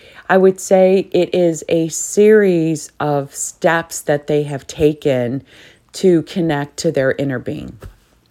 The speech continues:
Everyone is connected to their inner being. You are already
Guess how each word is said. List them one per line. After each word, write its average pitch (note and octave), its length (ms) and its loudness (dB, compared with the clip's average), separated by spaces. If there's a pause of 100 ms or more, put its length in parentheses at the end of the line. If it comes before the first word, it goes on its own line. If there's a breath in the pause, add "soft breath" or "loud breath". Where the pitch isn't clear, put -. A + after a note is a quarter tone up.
(560 loud breath)
Everyone F#3+ 1000 4
is F#3+ 300 -2
connected E3 560 -2
to E3 100 -4
their D3 200 2
inner C#3 260 -4
being. A#2 420 -8 (520 loud breath)
You F#3 360 0
are G3 400 0
already D3 680 2